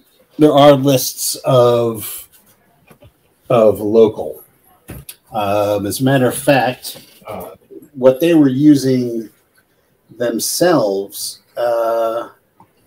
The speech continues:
Speaker 1: were a, um, apparently there is a herd of medium size, like, a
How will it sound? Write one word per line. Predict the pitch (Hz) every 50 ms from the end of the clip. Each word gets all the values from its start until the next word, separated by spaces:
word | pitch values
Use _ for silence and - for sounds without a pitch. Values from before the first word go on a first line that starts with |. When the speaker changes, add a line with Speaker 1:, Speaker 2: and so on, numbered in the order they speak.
| _ _ _ _ _ _ - - - _ _ - - - _ - - - - - - - - - - - - 123 120
Speaker 1:
were | 120 123 120 117 120 117 113 110 107 107 110 113 - -
a, | 113 113 113 113
um, | 113 107 107 104 104 101 101 98 98 98 90 - - - 139 - -
apparently | - - 135 135 131 127 123 123 120
there | 120 123 127 127
is | 120 123 123 113 -
a | 123 117 117 113 113 101
herd | - - - 151 143 139 143 143 147 147 139 131 127 _ _ _ _ _ _ _ _ _
of | - 120 113 113 113 113 110 110 107 110 107 104 101 98 95 98 101 104 - - - _ _ _ _ _ _ _ - - - - - -
medium | 147 156 151 139 127 131 127 131 131 135 127 120 120
size, | 113 - - - 127 117 117 110 107 107 104 98 95 90 -
like, | 107 98 92 - -
a | 104 82 82 82 82 82